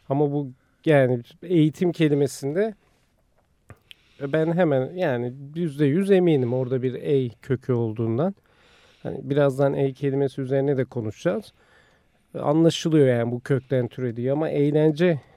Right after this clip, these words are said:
kelimesine baktığımızda aynı kesinlikle konuşamıyoruz. Orada bir ey kökü varsa da, e, çok rahatlıkla,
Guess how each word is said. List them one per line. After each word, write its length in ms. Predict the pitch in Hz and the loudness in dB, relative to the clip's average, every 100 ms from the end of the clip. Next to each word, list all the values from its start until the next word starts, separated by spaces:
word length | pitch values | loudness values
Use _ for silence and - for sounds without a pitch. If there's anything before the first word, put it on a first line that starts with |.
| _ - | _ -8
kelimesine 1200 | - 139 143 143 - 156 143 117 - - 139 135 | -2 2 4 4 2 0 0 0 -6 -2 0 2
baktığımızda 760 | 131 - 131 120 120 127 196 180 _ _ _ _ _ _ _ _ | 0 0 -2 0 -2 0 -2 -2 _ _ _ _ _ _ _ _
aynı 320 | 139 160 165 | 0 4 4
kesinlikle 640 | - 151 - 151 151 - 190 | 2 -4 -2 -2 -2 0 -4
konuşamıyoruz. 840 | - 165 160 175 165 123 110 104 | -2 -6 -4 -4 -2 -2 -4 -4
Orada 320 | 139 139 147 | -4 -2 -2
bir 420 | 139 135 127 123 _ - _ 147 | -2 -4 -6 -18 _ -20 _ 0
ey 180 | 151 | 0
kökü 440 | 143 151 135 147 131 | 0 -4 -4 -4 -2
varsa 500 | 143 160 - 127 110 | -2 -4 -4 -4 0
da, 160 | 160 170 _ _ _ _ _ _ _ _ _ _ _ _ _ _ _ _ _ _ 143 | -2 -4 _ _ _ _ _ _ _ _ _ _ _ _ _ _ _ _ _ _ -4
e, 60 | 135 131 127 123 120 _ _ _ - | -2 0 -2 -4 -10 _ _ _ -2
çok 220 | 156 147 - - 127 139 | -2 -2 -8 -16 -2 2
rahatlıkla, 800 | 147 147 - 160 - 151 147 | 4 2 -2 -6 0 0 0